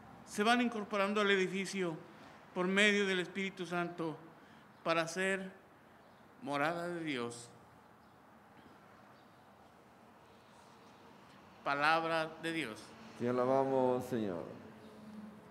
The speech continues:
Speaker 1: Dale, Señor, la paz a tu pueblo.
Speaker 2: Dale, Señor, la
Speaker 1: La
Speaker 2: paz
Speaker 1: paz a
Speaker 2: a
Speaker 1: tu
Speaker 2: tu
Speaker 1: pueblo.
Speaker 2: pueblo.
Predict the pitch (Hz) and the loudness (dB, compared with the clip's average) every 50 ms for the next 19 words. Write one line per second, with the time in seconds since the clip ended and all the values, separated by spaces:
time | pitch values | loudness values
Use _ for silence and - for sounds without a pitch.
0 | - - - - - - - - - - - - - 160 165 - - 202 208 220 | -20 -20 -20 -20 -20 -20 -20 -20 -20 -20 -20 -18 -16 -16 -6 6 8 10 10 10
1 | 214 214 208 - 196 190 180 180 190 196 202 208 196 196 190 180 175 170 - 185 | 8 6 2 2 0 0 2 4 4 4 4 2 0 0 0 -2 -2 -2 0 2
2 | 190 196 202 202 196 - 196 190 196 - 185 - 175 156 143 135 139 139 135 131 | 2 2 2 2 -2 -4 -8 -8 -8 -10 -10 -8 -6 -6 -6 -4 -4 -6 -6 -6
3 | 131 123 - - - - - - - - - - 101 120 131 139 147 147 147 131 | -8 -10 -14 -18 -20 -20 -20 -20 -20 -20 -12 -2 2 4 6 6 8 6 6 4
4 | 117 147 127 123 123 127 135 139 143 151 151 151 147 143 135 123 - - 151 123 | 4 2 2 2 2 4 6 6 8 8 8 6 6 4 2 2 2 2 2 4
5 | 131 131 127 131 135 127 - 131 120 107 120 107 - 170 151 95 95 92 - - | 6 6 6 6 4 2 0 -2 -2 -2 -4 -6 -2 -2 0 0 0 -2 -2 -4
6 | 123 135 | -6 -8